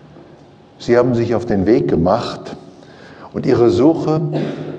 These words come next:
hat Sie hierher geführt. Und hier werden Sie erkennen, dass Sie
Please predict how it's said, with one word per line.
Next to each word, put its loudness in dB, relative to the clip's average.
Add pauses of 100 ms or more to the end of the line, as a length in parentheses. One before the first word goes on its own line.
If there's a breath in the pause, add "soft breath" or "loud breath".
(320 loud breath)
hat -2
Sie -2
hierher 2
geführt. -6 (1800 loud breath)
Und -2
hier 2
werden 2
Sie 0
erkennen, 0
dass 0
Sie 0